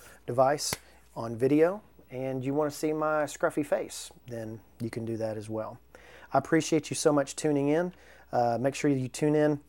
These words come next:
and subscribe for subsequent episodes. We'll have 'em out every other week, and we're gonna be talking about a lot of different things, a lot of different items, a lot of different tech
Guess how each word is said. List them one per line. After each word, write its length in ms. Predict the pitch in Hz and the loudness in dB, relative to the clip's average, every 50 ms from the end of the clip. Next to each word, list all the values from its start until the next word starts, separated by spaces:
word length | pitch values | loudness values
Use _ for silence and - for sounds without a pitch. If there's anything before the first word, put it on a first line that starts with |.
| _ _ - - _ _ _ - - - | _ _ -20 -20 _ _ _ -18 -14 -10
and 120 | - 127 - | -8 -8 -6
subscribe 560 | - 139 120 - - 160 151 151 156 156 - | -4 -4 -4 2 6 8 8 8 8 6 2
for 120 | - - - - | -2 -12 -14 -10
subsequent 480 | - - - 147 135 - - 147 135 - | -6 -2 -2 0 -2 -2 -4 -6 -4 -2
episodes. 600 | 151 156 - - - 165 165 180 180 - - - _ - - - - - - | -2 -2 -2 2 4 6 6 6 4 0 -10 -14 _ -20 -20 -20 -18 -10 -6
We'll 120 | 127 123 | -4 -2
have 160 | 117 131 131 127 | 0 0 0 0
'em 100 | 127 135 | 0 -2
out 120 | 131 131 | -2 0
every 220 | 131 127 131 131 | 0 0 2 2
other 160 | 131 123 127 120 | 2 2 2 2
week, 380 | 123 143 165 - - - - - - - - - - _ | 2 2 0 0 -4 -16 -20 -20 -20 -20 -20 -20 -20 _
and 160 | - 120 113 113 | -16 -12 -8 -6
we're 120 | 120 120 | -6 -6
gonna 160 | 117 120 117 | -4 -4 -4
be 80 | 120 120 | -4 -4
talking 360 | 117 - 131 123 - - 123 | -2 -2 -2 -2 -2 -4 -8
about 220 | 123 110 117 113 | -6 -6 -6 -6
a 80 | 113 104 | -6 -6
lot 400 | 101 104 110 123 139 143 139 139 | -6 -4 0 4 4 6 6 4
of 100 | 143 135 | 2 0
different 300 | 131 123 - 131 123 120 | -4 -4 -6 -6 -10 -10
things, 480 | - - 127 127 127 123 123 - - - _ _ _ - - - _ - | -8 -6 -6 -4 -6 -6 -8 -10 -12 -14 _ _ _ -20 -20 -20 _ -18
a 80 | - 110 | -14 -8
lot 280 | 107 113 117 120 120 | -6 -4 -2 -2 -2
of 60 | 117 | -2
different 280 | 113 123 - - 120 - - | -4 -6 -6 -8 -12 -12 -12
items, 600 | - 113 110 117 120 113 113 117 110 - - - - | -12 -10 -8 -8 -8 -8 -8 -8 -8 -8 -8 -8 -8
a 20 | - | -10
lot 140 | 120 113 117 | -10 -10 -10
of 80 | 113 | -10
different 320 | 113 110 - 117 110 98 - | -12 -12 -12 -14 -16 -14 -12
tech 460 | - - 127 104 - - - - | -10 -8 -8 -10 -10 -12 -16 -20